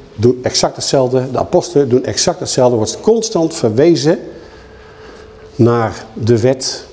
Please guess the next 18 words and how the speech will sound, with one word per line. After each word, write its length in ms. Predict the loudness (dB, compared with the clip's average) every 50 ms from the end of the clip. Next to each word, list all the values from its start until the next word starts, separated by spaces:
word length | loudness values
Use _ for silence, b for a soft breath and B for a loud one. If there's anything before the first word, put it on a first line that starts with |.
| -10 -2
En 100 | 0 2
dan 120 | 2 2 0
praat 240 | 0 -2 -2 -2
je 80 | -2 -2
over 180 | -2 0 2 2
Mozes 480 | 4 4 2 2 0 -4 -6 -6 -4
en 260 | -2 -2 -2 -2 -2 -6 -10 -16 -20 -20 -20 -20 -20 -20 -20 -8 -2
de 100 | 0 0
boeken 420 | 2 2 0 0 0 -2 -2 -4
van 140 | -2 -2 0
het 140 | 0 0 0
Oude 180 | 0 0 0 0
Testament. 580 | -2 -4 -2 2 2 4 4 2 0 -4 -8 -10 -12 -14 -14 -16 -18 -20 -20 -20 -20 -20 -14 -10
Het 100 | -8 -4
geopenbaarde 580 | 0 2 2 2 2 2 0 2 2 2 2
woord 160 | 2 0 0
van 180 | 0 0 0 2
Yahweh, 420 | 2 2 2 2 0 0 0 -2